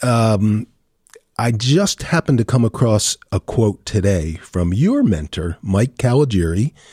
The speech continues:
the former head of the Comprehensive Cancer Center in the James, and you worked in his lab when you were a P H D student. So let me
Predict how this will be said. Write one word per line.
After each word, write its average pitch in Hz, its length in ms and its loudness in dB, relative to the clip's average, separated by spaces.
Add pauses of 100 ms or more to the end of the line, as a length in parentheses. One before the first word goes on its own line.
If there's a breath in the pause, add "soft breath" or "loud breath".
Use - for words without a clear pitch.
(240 soft breath)
the 107 80 -4
former 95 380 0
head 95 360 0
of 107 120 -2
the 90 100 -6
Comprehensive 92 640 -2
Cancer 92 320 -2
Center 90 280 -2
in 87 120 -2
the 87 80 -2
James, 90 640 -2 (340 loud breath)
and 92 200 -2
you 98 120 2
worked 98 300 -2
in 101 100 -2
his 202 300 -2
lab 85 500 -4
when 98 160 -2
you 98 140 2
were 107 60 0
a 95 40 -2
P 98 220 0
H 90 200 -2
D 90 140 -2
student. 87 380 -2
So 98 120 0
let 113 160 2
me 170 200 0